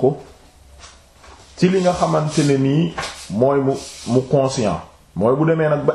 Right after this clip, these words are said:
inconscient, ba vraiment kii moom li muy wax tayatu ko. Waaw.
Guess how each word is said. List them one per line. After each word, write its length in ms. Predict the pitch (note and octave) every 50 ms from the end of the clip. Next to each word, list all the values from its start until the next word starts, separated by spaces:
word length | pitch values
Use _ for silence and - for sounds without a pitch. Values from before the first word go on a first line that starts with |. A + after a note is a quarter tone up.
| - -
inconscient, 800 | A#3 A#3+ A#3 A3+ - - G3+ F#3+ F#3 - - D3+ B2 G2 - - - - - - - - - - - - - - - - - -
ba 180 | - G#2 C3+ D3+
vraiment 440 | D3 D3 E3 G3 F#3+ F#3 F#3 F3 E3+ -
kii 160 | - E3+ E3+
moom 220 | E3+ E3+ D#3 C#3+ C#3+
li 60 | D3+
muy 140 | E3 E3 D#3+ D3+
wax 140 | C#3+ D3 - - - - - - - - -
tayatu 300 | C#3+ C#3 C3+ B2 - -
ko. 180 | - E2 E2+ - - - - - - - - - - - -
Waaw. 200 | G#1 G#1+ -